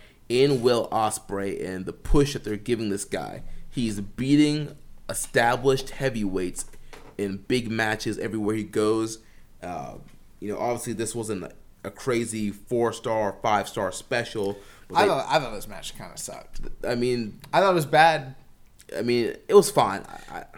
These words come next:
Speaker 2: If, if, I'll say this, if Fale had won,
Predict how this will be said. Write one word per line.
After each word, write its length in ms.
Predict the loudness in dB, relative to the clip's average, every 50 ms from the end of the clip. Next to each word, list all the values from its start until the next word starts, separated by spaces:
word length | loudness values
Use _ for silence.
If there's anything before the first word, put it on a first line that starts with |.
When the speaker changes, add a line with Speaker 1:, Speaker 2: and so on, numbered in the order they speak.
| -20 -20 -20 -20 -20 -16 -6
Speaker 2:
If, 200 | -2 -2 0 2
if, 320 | 2 0 0 -2 -10 -18 -20 -20 -20 -20 -20 -18 -6 0
I'll 160 | 0 2 2
say 200 | 2 0 -2 -2
this, 540 | 0 -2 -2 -2 -2 -4 -4 -4 -6 -10 -14 -20 -20 -20 -20 _ -20 -20 -20 -12 -10
if 120 | -10 -10
Fale 400 | -4 0 2 2 4 4 2 0
had 200 | 0 -2 -2 -4
won, 520 | -6 -8 -8 -8 -8 -8 -6 -8 -8 -8